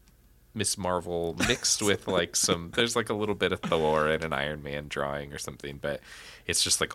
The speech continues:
Speaker 1: all Miss Marvel stuff. Um,
Speaker 2: Captain Marvel. Captain
Speaker 1: yes.
Speaker 2: Marvel.
Speaker 1: Yes, excuse me, Captain Marvel. Um, and she says, you know, "Oh, no, no, no, no, no," and then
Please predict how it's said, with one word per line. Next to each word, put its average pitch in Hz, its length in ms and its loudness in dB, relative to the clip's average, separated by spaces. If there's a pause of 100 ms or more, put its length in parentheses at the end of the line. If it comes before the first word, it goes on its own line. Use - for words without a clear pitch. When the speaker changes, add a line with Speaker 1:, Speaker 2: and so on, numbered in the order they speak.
Speaker 1:
all 73 260 2
Miss 71 240 -2
Marvel 69 280 -4
stuff. - 340 -8 (380)
Um, 71 400 -2 (120)
Speaker 2:
Captain 135 460 -6
Marvel. 62 420 -12 (120)
Captain - 180 -6
Speaker 1:
yes. 73 360 -2
Speaker 2:
Marvel. 85 180 -8
Speaker 1:
Yes, 80 200 -2
excuse - 200 -2
me, - 100 -10
Captain 78 300 -6
Marvel. 73 200 -8 (440)
Um, 78 400 2 (180)
and 87 260 0
she 80 720 -4 (240)
says, - 720 -2 (240)
you 87 100 -6
know, 73 220 -10 (320)
"Oh, 92 280 2
no, 82 260 -4
no, 78 160 -6
no, 76 180 -8
no, 69 160 -12
no," 67 260 -10 (120)
and 82 120 -4
then 156 140 8